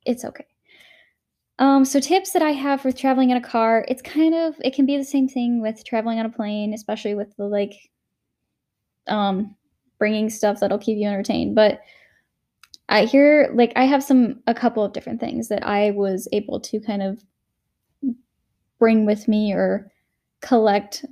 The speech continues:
from my trip. So when you're traveling with other people,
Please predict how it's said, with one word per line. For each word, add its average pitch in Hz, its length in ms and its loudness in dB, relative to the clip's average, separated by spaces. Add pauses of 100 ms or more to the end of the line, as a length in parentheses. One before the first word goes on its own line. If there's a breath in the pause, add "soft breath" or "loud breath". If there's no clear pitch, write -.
(200)
from 202 320 -2
my - 140 -4
trip. - 280 -6 (720 soft breath)
So 254 280 6
when 262 160 6
you're 320 100 6
traveling 320 380 0
with 359 120 -2
other 330 160 0
people, 240 480 0